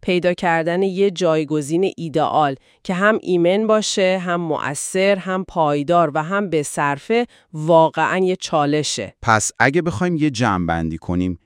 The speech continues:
Speaker 2: چی می‌شه گفت؟
Speaker 1: خب، پارابن‌ها نگهدارنده‌های خیلی مؤثر و ارزونی هستن که کمک می‌کنن محصولات شما عمر طولانی تری داشته باشن و از نظر میکروبی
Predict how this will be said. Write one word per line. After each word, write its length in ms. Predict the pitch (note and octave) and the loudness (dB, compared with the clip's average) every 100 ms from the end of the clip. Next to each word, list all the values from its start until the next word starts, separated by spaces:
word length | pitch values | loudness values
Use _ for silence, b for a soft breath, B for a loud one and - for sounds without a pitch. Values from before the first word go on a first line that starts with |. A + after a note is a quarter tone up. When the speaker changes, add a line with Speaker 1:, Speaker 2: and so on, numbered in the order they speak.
| _ | _
Speaker 2:
چی 200 | - D#3+ | 0 2
می‌شه 260 | F#2+ - | 2 0
گفت؟ 440 | C2 C#2+ C2+ _ _ _ _ | -8 -8 -10 _ _ _ _
Speaker 1:
خب، 220 | - B3 - | 0 0 -2
پارابن‌ها 680 | - A#3+ A#3+ A#3+ B3+ A#3+ C4+ | 2 4 6 4 2 2 0
نگهدارنده‌های 1120 | D#4 C4+ G#3 F#3+ F#3 F#3 F#3 F3+ F3 E3 G3+ | 2 2 2 2 0 0 0 0 -2 -2 -2
خیلی 360 | G#3+ - G3 G#3 | -4 -4 -4 -2
مؤثر 840 | F#3+ C#3 D3+ - - G3 A#3 B3+ G3 | -2 -2 -4 -8 -4 0 2 0 0
و 180 | F3+ - | -2 -2
ارزونی 600 | E3+ E3 D#3+ D3+ F3+ F3 | -2 0 0 -2 0 0
هستن 560 | C3+ B2+ C3 - C3+ C3 - b b | 0 -6 -10 -8 -8 -8 -12 b b
که 120 | A3 | -6
کمک 440 | - G3+ G3+ A#3+ - | 0 0 2 0 -2
می‌کنن 440 | A#3 A3+ G#3+ G#3 | -2 0 2 2
محصولات 680 | G#3 E3+ D#3 - E3 E3+ G3 | 0 -2 -4 -6 -2 -2 -4
شما 380 | G3 G3 F#3 G3+ | -6 -2 0 0
عمر 300 | - F3+ F#3 | 0 -2 -2
طولانی 460 | G3 F3 D3+ C#3+ C#3 | -6 -4 -2 -2 -4
تری 300 | E3+ G3+ A#3 | 0 0 0
داشته 340 | A3 - G#3 | -2 -4 -4
باشن 460 | G3 G3 G3 F#3 E3+ | -2 -2 -2 -2 0
و 60 | |
از 240 | D3+ D3+ C#3+ | 0 -2 -2
نظر 360 | C#3+ F3+ G3 | -2 0 0
میکروبی 640 | F3+ D3 - D#3 C#3 A3+ | 0 -4 -4 -4 0 -2